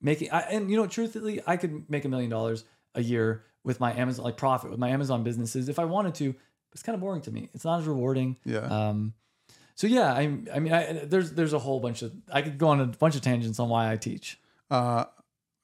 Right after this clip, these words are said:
Speaker 2: okay. I, I like that. You gave me a good one before. You
Speaker 1: Yeah.
Speaker 2: said the, the, the basketball analogy. You
Speaker 1: Yeah,
Speaker 2: wanna
Speaker 1: yeah. So this is the other thing I always tell people is I'm not Michael Jordan. I'm not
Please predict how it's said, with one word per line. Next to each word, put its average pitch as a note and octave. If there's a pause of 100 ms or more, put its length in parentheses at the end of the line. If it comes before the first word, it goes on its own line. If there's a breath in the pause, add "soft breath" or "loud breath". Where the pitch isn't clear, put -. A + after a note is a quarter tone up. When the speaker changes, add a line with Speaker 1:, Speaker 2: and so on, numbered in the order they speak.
Speaker 2:
okay. C3 (120)
I, C#3
I C#3
like C#3
that. C#3
You C#3+
gave E3
me D#3+
a -
good C3+
one C3
before. A#2+
You A2+
Speaker 1:
Yeah. A2+
Speaker 2:
said A2+
the, C3+
the, B2
the B2
basketball A#2
analogy. G#2+
You G3+
Speaker 1:
Yeah, B3
Speaker 2:
wanna F3+
Speaker 1:
yeah. F3
So A3+
this A3+
is A3
the G#3+
other G#3
thing F#3
I -
always E3+
tell D#3+
people D#3+
is C#3+ (180 soft breath)
I'm E3
not E3+
Michael D#3
Jordan. C#3+
I'm C#3
not D#3